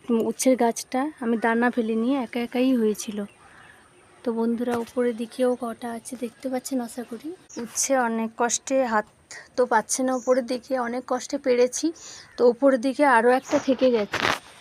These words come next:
তো দেখি পরে এই টুল নিয়ে এসে নামা-, তুলতে হবে, না হলে সম্ভব নয়। তা দেখুন বন্ধুরা, আজকে আমি কত সবজি তুলেছি। আর দেখুন কুমড়োটা কতটাই বড় হয়ে গেছে এখন, আর কদিন পরেই এটা,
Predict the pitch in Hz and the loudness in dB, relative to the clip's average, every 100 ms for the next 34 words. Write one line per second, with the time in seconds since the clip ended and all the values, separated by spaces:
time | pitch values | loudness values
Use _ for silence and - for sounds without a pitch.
0 | - - - - 247 233 220 240 - 277 | -20 -18 -16 -8 -4 -4 -4 -4 -4 -6
1 | 233 220 226 262 262 262 220 - 247 262 | -6 -4 -4 -6 -6 -10 -10 -8 -2 2
2 | 254 254 254 - 277 233 226 233 - 233 | 2 2 0 2 4 4 4 -2 -4 -8
3 | - 240 226 254 247 254 359 - - - | -4 -4 0 0 0 -2 -4 -8 -20 -20
4 | _ 226 220 233 - 233 226 233 240 247 | _ -6 -4 -2 0 0 0 -2 -2 -2
5 | 320 - - - - 220 208 226 254 247 | -4 -8 -16 -16 -8 -4 -2 -4 -4 -4
6 | 233 233 226 262 240 226 - 254 233 254 | -4 -4 -4 -4 -6 -10 -8 -4 -2 -4
7 | 294 214 220 254 240 208 190 226 226 208 | -2 -4 -4 -6 -4 -6 -4 -6 -4 -4
8 | 196 - - - - - - - - - | -6 -6 -14 -16 -20 -20 -20 -18 -8 6
9 | 226 214 202 233 - 247 269 - - - | 8 10 12 10 12 12 12 12 2 -10
10 | - - 240 226 233 254 247 220 214 240 | -2 10 12 12 12 12 10 10 10 12
11 | 240 247 226 220 233 233 226 220 - 240 | 12 12 12 12 12 12 12 12 10 10
12 | 214 240 311 403 - - - - - - | 10 12 12 10 -2 -18 -18 -18 -20 -20
13 | - - - - - 220 226 208 220 220 | -20 -20 -18 4 8 10 10 12 10 10
14 | 240 214 254 311 240 - 240 | 10 12 12 12 12 12 10